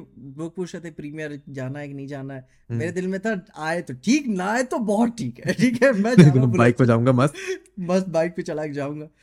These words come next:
Speaker 2: हम्म।
Speaker 1: और thankfully आया नहीं, और मैं गया बाइक से। और मैं
Speaker 2: हम्म।
Speaker 1: बता रहा हूँ, मैंने,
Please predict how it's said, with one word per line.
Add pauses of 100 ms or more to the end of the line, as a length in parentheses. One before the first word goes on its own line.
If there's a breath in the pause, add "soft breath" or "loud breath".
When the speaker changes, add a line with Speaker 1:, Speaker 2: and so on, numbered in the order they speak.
(240)
Speaker 2:
हम्म।
Speaker 1:
और (280)
thankfully
आया
नहीं,
और
मैं
गया
बाइक
से। (240)
और
मैं
Speaker 2:
हम्म।
Speaker 1:
बता
रहा
हूँ,
मैंने,